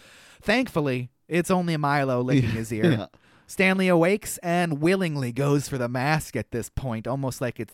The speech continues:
Speaker 1: drawing him to it. Uh, he wants to live out his dream in real life, and the mask will let him do that, so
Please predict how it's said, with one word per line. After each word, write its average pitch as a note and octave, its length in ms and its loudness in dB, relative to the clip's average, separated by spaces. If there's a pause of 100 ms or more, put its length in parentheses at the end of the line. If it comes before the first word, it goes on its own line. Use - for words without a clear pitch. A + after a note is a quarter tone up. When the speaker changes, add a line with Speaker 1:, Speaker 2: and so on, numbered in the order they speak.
Speaker 1:
drawing B2 580 -2
him F#2+ 280 -14
to A2 240 -6
it. - 400 -12 (760)
Uh, D3 60 -4
he F3+ 180 2
wants A3+ 240 0
to - 80 2
live A3+ 200 6
out A3 160 8
his G#3+ 180 2
dream G#3+ 320 2
in G#3 80 0
real G#3 220 4
life, F3+ 500 -2 (140)
and D#3+ 260 -2
the E3 40 0
mask E3 360 -2
will D#3+ 80 2
let D3 180 0
him C#3 180 -2
do C3 220 2
that, G#2+ 300 -8
so F2+ 260 -6